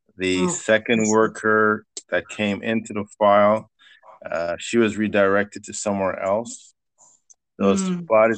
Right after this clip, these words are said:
Speaker 1: time we got to the third worker, after I spoke with the manager,
Speaker 2: Mm-hmm.
Speaker 1: uh, that we were able to get some, uh, information to see how things were, would proceed.
Speaker 2: And, and when you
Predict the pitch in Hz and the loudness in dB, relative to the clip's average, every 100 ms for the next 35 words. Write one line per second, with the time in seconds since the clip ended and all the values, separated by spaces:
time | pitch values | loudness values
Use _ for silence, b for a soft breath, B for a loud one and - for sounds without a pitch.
0 | - 123 123 117 107 107 98 _ - 117 | 0 0 2 0 -2 -6 -8 _ -4 0
1 | 123 101 98 90 104 104 - - 98 - | 0 -2 -4 -6 -6 -6 -6 -4 -4 -2
2 | 107 101 - 107 104 104 - - - 95 | -6 -6 -2 -2 -2 -8 -12 -20 -12 -8
3 | 95 95 92 90 95 104 113 113 127 143 | -6 -4 -6 -2 0 2 0 -2 -4 -4
4 | _ _ _ b b - 185 190 90 92 | _ _ _ b b -8 -4 -2 0 0
5 | 92 101 101 98 104 98 95 107 104 104 | -2 2 2 4 2 2 2 2 0 -4
6 | 101 98 98 - 98 98 92 90 90 87 | -4 -6 -6 -6 -4 -2 -4 -4 -6 -8
7 | 85 - _ _ _ _ _ _ _ _ | -12 -20 _ _ _ _ _ _ _ _
8 | _ 117 104 - 101 107 104 104 107 - | _ -2 -2 -2 2 2 2 -6 -10 -12
9 | - 98 90 101 95 92 - _ _ _ | -8 -8 -2 2 2 0 -4 _ _ _
10 | - 104 104 95 90 - 107 101 - 104 | -4 -4 -4 -8 -8 -4 -4 -4 -8 -8
11 | - 104 95 _ _ _ _ b b _ | -4 -6 -6 _ _ _ _ b b _
12 | _ _ _ _ _ _ _ _ _ _ | _ _ _ _ _ _ _ _ _ _
13 | 185 190 175 - 185 190 175 196 202 208 | -4 -4 -4 -6 -4 -4 -2 0 4 4
14 | 202 196 185 180 175 | 4 2 2 2 -2